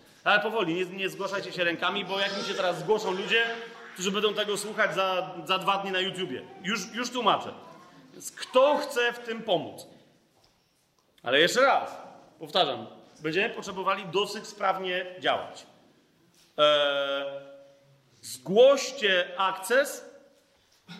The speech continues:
zaraz będzie to bardzo, y, istotne, do szóstego kwietnia. Do szóstego kwietnia, czyli mamy jakieś dwa tygodnie od momentu, jak ja to mówię, czy jak to będzie, to będzie za chwilę też, y, publikowane, tak?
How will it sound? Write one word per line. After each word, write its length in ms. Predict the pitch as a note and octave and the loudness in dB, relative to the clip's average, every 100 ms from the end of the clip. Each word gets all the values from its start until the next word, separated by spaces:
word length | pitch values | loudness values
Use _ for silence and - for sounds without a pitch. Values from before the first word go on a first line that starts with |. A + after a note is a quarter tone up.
| - _ _ _ | -20 _ _ _
zaraz 220 | C#3+ D#3+ | 0 2
będzie 240 | F3 F3 F3+ | 0 -4 -4
to 140 | F#3 | -2
bardzo, 680 | E3+ F#3+ F#3+ G3 G3 G3+ - - | 0 0 -2 -6 -4 -6 -8 -8
y, 220 | F3 F3+ | -6 -6
istotne, 520 | F#3 E3+ - C3+ A#2 - - - | -8 -6 -6 -6 -8 -10 -20 -20
do 560 | - B2+ A3+ C4 C4 C4+ - | -14 2 4 6 4 0 -8
szóstego 520 | G#3+ F#3 - G#3+ G#3 | -12 -10 -2 0 0
kwietnia. 540 | G#3+ - F3+ - B2 F#2+ - - _ _ _ _ _ | -4 -4 -4 -4 -10 -12 -14 -20 _ _ _ _ _
Do 200 | B2+ A3+ | 4 4
szóstego 480 | A#3 A#3 A3 G3 G3 | 4 -8 -8 -8 -4
kwietnia, 340 | E3+ C#3+ A#2+ | -4 -4 -8
czyli 220 | C#3 E3 | -12 -10
mamy 240 | G3 G#3 F#3+ | -6 -6 -8
jakieś 280 | F3+ F#3 | -10 -10
dwa 280 | - D#3+ A3 | -8 2 2
tygodnie 500 | A3 F#3+ F#3+ G3+ F#3 | 2 -2 -4 -2 -4
od 100 | F3 | -4
momentu, 400 | F3 F3 F3 F3 | -6 -4 -6 -4
jak 180 | E3 D#3+ - - - _ - | -4 -4 -6 -18 -20 _ -2
ja 100 | E3 | -2
to 100 | E3+ | -2
mówię, 300 | G#3 A3+ G#3 | -6 -4 -4
czy 140 | F3+ | -2
jak 140 | E3+ | -2
to 120 | E3 E3+ | -2 -6
będzie, 220 | F3 E3+ - | -8 -10 -12
to 60 | F3+ | -12
będzie 180 | E3 | -10
za 100 | D#3+ | -6
chwilę 240 | D#3+ E3+ D#3 | -6 -4 -6
też, 280 | D3+ - D3+ | -6 -10 -8
y, 200 | C#3+ C#3 - D#3 | -8 -8 -12 -16
publikowane, 540 | D3+ D3+ C#3+ B2 G#2 - | -14 -12 -4 -4 -4 -2
tak? 300 | D#3+ F#3 - | 2 2 0